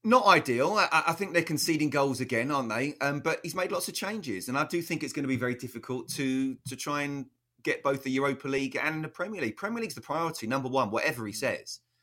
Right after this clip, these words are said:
And I think we saw that in the team sheet. And I, I, yeah, as you know, I cover the Portuguese league. I think that they'll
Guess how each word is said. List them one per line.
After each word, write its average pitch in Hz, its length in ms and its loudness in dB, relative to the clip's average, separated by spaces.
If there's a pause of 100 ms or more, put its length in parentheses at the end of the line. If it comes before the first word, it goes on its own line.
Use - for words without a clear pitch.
(160)
And 110 100 -2
I 127 40 -2
think 143 120 -2
we 104 60 -6
saw 135 260 -2
that 101 220 -2
in 110 180 -2
the 98 80 -6
team 120 260 -4
sheet. 90 360 -8
And 113 100 -2
I, 135 180 2
I, 123 180 -2 (200)
yeah, 123 160 -6
as 98 100 -10
you 107 80 -6
know, 117 200 -2
I 92 80 -4
cover 98 400 -6
the 90 60 -16
Portuguese 98 500 -10
league. 98 260 -6 (380)
I 107 60 0
think 131 240 -4
that 110 80 -2
they'll 107 320 0